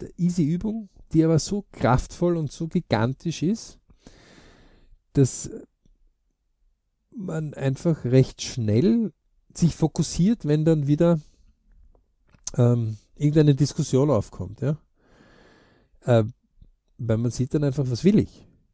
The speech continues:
Und gerade in unserer Ablenkungswelt, in der Welt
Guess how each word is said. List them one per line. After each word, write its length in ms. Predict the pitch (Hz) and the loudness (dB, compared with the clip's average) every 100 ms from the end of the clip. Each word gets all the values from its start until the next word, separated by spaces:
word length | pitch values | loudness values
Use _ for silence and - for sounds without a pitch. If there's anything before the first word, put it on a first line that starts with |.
| _ _ _ _ _ _ _ _ _ _ _ _ _ _ _ _ _ _ _ _ _ _ _ _ _ _ _ _ _ _ _ _ | _ _ _ _ _ _ _ _ _ _ _ _ _ _ _ _ _ _ _ _ _ _ _ _ _ _ _ _ _ _ _ _
Und 480 | - 127 120 117 - | -4 -2 0 -4 -6
gerade 320 | - 107 139 | 2 6 6
in 80 | 165 | 6
unserer 480 | 143 139 131 127 - | 4 -2 -2 -2 2
Ablenkungswelt, 1120 | 135 139 135 117 110 - 98 95 95 - - - | 2 4 4 2 -6 -6 0 2 0 -4 -16 -14
in 120 | 107 | -6
der 160 | 104 101 | -4 0
Welt 240 | 107 127 | 0 0